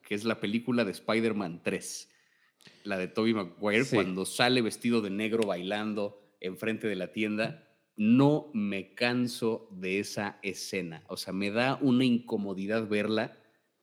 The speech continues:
Speaker 1: y la disfruto muchísimo. O sea, es una película que digo, "Es que esto,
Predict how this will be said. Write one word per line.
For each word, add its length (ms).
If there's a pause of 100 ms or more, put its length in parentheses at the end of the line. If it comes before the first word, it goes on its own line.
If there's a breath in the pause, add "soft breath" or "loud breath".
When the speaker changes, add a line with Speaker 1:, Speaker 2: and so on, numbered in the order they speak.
(560)
Speaker 1:
y 120
la 100
disfruto 480
muchísimo. 560
O 40
sea, 120
es 80
una 160
película 320
que 100
digo, 140
"Es 80
que 100
esto, 380